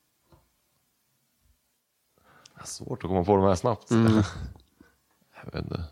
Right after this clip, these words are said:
Speaker 1: Kanske hoppa fallskärm.
Speaker 2: Mm.
Speaker 1: Jag hoppar bungyjump, men inte fallskärm.
Speaker 2: Kanske blir ett tredje klipp på din YouTube-kanal.
Speaker 1: Ja, exakt,
Speaker 2: Äntligen.
Speaker 1: exakt.
Speaker 2: Vi som prenumererar har väntat länge.
Speaker 1: Ja, exakt.
Speaker 2: Eh,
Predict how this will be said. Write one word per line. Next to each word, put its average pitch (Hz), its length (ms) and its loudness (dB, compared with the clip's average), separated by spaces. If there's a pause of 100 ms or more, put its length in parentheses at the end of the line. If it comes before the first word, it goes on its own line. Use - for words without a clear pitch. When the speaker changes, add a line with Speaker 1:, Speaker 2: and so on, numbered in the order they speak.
(920)
Speaker 1:
Kanske - 200 -2
hoppa - 180 2
fallskärm. 65 440 -2 (240)
Speaker 2:
Mm. 156 180 6 (1200)
Speaker 1:
Jag 90 80 4
hoppar 92 220 6
bungyjump, 80 540 4
men 80 120 0
inte 80 200 2
fallskärm. - 360 -4 (580)
Speaker 2:
Kanske 143 200 2
blir 139 100 8
ett - 200 -4
tredje 131 280 6
klipp 92 200 0
på 98 80 2
din 101 80 2
YouTube-kanal. 95 540 2
Speaker 1:
Ja, 98 160 8
exakt, 107 180 6
Speaker 2:
Äntligen. 98 260 2
Speaker 1:
exakt. - 500 -2
Speaker 2:
Vi 123 80 2
som 127 100 0
prenumererar 123 540 4
har 110 60 8
väntat 107 240 4
länge. 107 300 4
Speaker 1:
Ja, 101 320 6
exakt. - 360 -4 (380)
Speaker 2:
Eh, 104 500 4